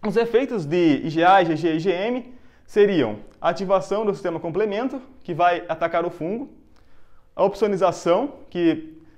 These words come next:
facilita a fagocitose desse fungo, e a atividade fungicida direta, ou seja, os anticorpos acabariam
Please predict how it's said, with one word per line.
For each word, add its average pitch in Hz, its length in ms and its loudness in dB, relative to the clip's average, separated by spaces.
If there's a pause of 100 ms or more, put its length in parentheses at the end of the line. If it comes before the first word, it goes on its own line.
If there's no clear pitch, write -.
(160)
facilita 196 520 -2
a 156 260 4
fagocitose 170 680 -2
desse 147 220 -10
fungo, 214 500 -8 (420)
e 180 80 -2
a 196 40 4
atividade 214 500 2
fungicida 214 480 -4
direta, 196 380 0
ou 165 60 -6
seja, 165 360 -2 (180)
os 175 140 -10
anticorpos 185 680 -6 (240)
acabariam 175 540 -2